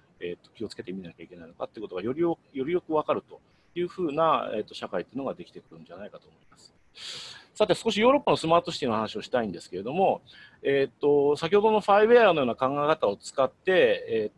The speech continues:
と、大-、あの、大きなスケールのパイロットプロジェクトが、まあ、シンクロニシティっていう名前で、えー、つい、えー、昨年の十二月に一応一区切り終わりましたっていう状況でして、まあ、ここでは当初八、八つの都市、それから、えーっと、最後では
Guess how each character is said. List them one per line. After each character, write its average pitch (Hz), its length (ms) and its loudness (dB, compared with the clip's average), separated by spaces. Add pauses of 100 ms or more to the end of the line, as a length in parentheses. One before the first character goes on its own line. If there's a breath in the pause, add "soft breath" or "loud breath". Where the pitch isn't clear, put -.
と、 107 680 -2
大-、 185 220 0 (120)
あ 127 120 -6
の、 123 60 -4
大 233 200 0
き - 80 -8
な 131 80 2
ス - 120 -10
ケ 127 100 -2
ー - 20 0
ル 110 60 -6
の 101 260 -8
パ 156 80 2
イ 170 60 4
ロ 185 60 -2
ッ - 20 -10
ト - 80 -14
プ 180 100 -6
ロ 196 80 4
ジ 160 60 -4
ェ - 40 -2
ク - 60 -20
ト 92 140 -12
が、 113 260 2
ま 117 140 -2
あ、 - 20 -8
シ - 180 -8
ン 180 60 -4
ク 180 100 -4
ロ 180 100 2
ニ 180 100 -4
シ - 100 -16
テ 113 80 -8
ィ 101 80 -8
っ - 20 -20
て 196 100 -16
い - 20 -14
う - 20 -14
名 92 120 -12
前 92 200 -14
で、 139 240 0 (380 loud breath)
え 95 760 -6
ー、 - 160 -20
つ 226 140 -6
い、 139 180 -2 (140)
え 120 240 -4
ー、 - 20 -10
昨 143 240 -6
年 160 140 0
の 156 100 -2
十 151 160 -4
二 156 80 -4
月 147 240 -2
に 98 120 -6
一 110 260 -12
応 127 100 -4
一 - 180 -12
区 - 100 -20
切 90 100 -18
り 82 60 -14
終 98 60 -12
わ 107 120 -8
り 98 80 -12
ま 95 120 -14
し - 60 -20
た 76 80 -20
っ - 60 -20 (100)
て 87 60 -20
い 87 40 -20
う - 40 -20
状 85 80 -20 (120)
況 90 120 -20
で - 80 -20
し - 60 -16
て、 135 220 0 (480 soft breath)
ま 147 60 -4
あ、 - 20 0
こ - 120 -10
こ 202 80 0
で 202 80 8
は - 40 8
当 226 200 4
初 147 120 -2
八、 135 300 0 (100)
八 135 120 4
つ - 100 -14
の 220 100 4
都 101 120 -10
市、 - 240 -16
そ - 120 -8
れ 143 120 -2
か 143 100 4
ら、 147 100 6
え 143 120 4
ー 147 40 4
っ - 40 -18
と、 151 100 -10
最 190 220 2
後 147 120 2
で 101 100 0
は 95 120 -6